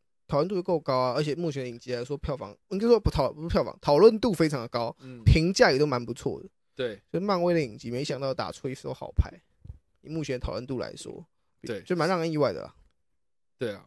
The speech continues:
Speaker 2: 所以好啦，这个绯闻还是有一点点含金量啦，好不好？
Speaker 1: 对啊。
Speaker 2: 就基本上就
Speaker 1: <laughs> 凯文·费吉发的文章，大家还是会听啦。
Speaker 2: 对啊，那至少是官方语言嘛。
Speaker 1: 对，
Speaker 2: 对。
Speaker 1: 官方语言嘛。
Speaker 2: 对啊，好，所以这，基本上是这样子咯。
Speaker 1: 没错。
Speaker 2: 那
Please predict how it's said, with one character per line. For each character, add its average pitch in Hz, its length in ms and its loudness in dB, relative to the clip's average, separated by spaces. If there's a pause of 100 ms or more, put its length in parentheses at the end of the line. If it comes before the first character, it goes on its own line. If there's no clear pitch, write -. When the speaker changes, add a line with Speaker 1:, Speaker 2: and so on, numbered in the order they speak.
Speaker 2:
所 151 160 -2
以 135 80 0
好 120 140 -4
啦， 139 140 0
这 214 140 -2
个 185 60 -4
绯 190 200 6
闻 131 120 4
还 131 120 -2
是 165 120 -2
有 135 120 4
一 135 60 6
点 135 100 2
点 127 140 -2
含 110 160 -8
金 117 140 -8
量 120 180 -4
啦， 85 180 -20
好 - 60 -20
不 135 100 -8
好？ 117 60 -4
Speaker 1:
对 82 40 -6
啊。 - 180 -8
Speaker 2:
就 123 140 -4
基 131 180 -2
本 127 140 -4
上 117 200 -6
就 107 320 -4
Speaker 1:
<laughs> - 20 -20
凯 - 160 -2
文· 143 120 2
费 175 120 -2
吉 147 160 -8
发 147 100 -2
的 135 100 0
文 120 180 -6
章， 123 220 -6
大 139 80 -4
家 131 60 -4
还 123 60 -4
是 127 140 -10
会 120 100 -6
听 120 220 -6
啦。 110 80 -18 (1120)
Speaker 2:
对 147 100 6
啊， 143 80 6
那 233 120 12
至 247 140 6
少 185 180 10
是 180 100 -4
官 214 300 2
方 214 240 6
语 143 160 -10
言 123 200 -4
嘛。 123 140 0
Speaker 1:
对， 147 140 4
Speaker 2:
对。 131 240 2
Speaker 1:
官 - 20 0
方 170 160 0
语 95 140 -8
言 - 140 -12
嘛。 - 140 -20
Speaker 2:
对 120 120 -2
啊， 92 80 -4
好， 120 100 0
所 160 80 6
以 170 60 6
这， 185 200 4
基 175 140 -2
本 170 100 4
上 151 140 0
是 151 60 -4
这 160 80 6
样 139 120 4
子 120 100 -6
咯。 110 260 -2
Speaker 1:
没 139 100 0
错。 147 80 4
Speaker 2:
那 131 500 2